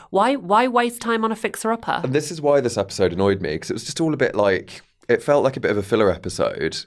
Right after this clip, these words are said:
Speaker 1: Mm.
Speaker 2: It felt a bit like they were clutching at straws trying to be like, "All right, what can we make them do in this one?"
Speaker 1: And at that time as well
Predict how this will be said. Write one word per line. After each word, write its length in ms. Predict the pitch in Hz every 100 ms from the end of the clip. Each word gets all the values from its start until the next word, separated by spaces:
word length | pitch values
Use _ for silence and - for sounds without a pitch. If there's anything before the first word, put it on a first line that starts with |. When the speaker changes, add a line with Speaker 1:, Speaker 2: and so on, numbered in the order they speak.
| _
Speaker 1:
Mm. 280 | 190 196 175
Speaker 2:
It 40 | 165
felt 220 | 120 110
a 40 |
bit 180 | 107 107
like 200 | 98 85
they 60 | 95
were 160 | 95
clutching 520 | 92 - - - - 95
at 80 | 73
straws 460 | - 104 98 82
trying 300 | - 87 85
to 180 | 82 90
be 180 | 87 95
like, 220 | 87 85
"All 100 | 98
right, 200 | 95 90
what 200 | 85 95
can 100 | -
we 120 | 98 92
make 180 | 92
them 100 | 85
do 160 | 82 90
in 100 | 82
this 180 | 85 -
one?" 380 | 58 60 73 98 - - -
Speaker 1:
And 100 | 208
at 100 | 208
that 180 | 202 202
time 720 | - 208 196 180 170 170 165 - _ _ _ _
as 180 | - 156
well 540 | 185 170 143 135 -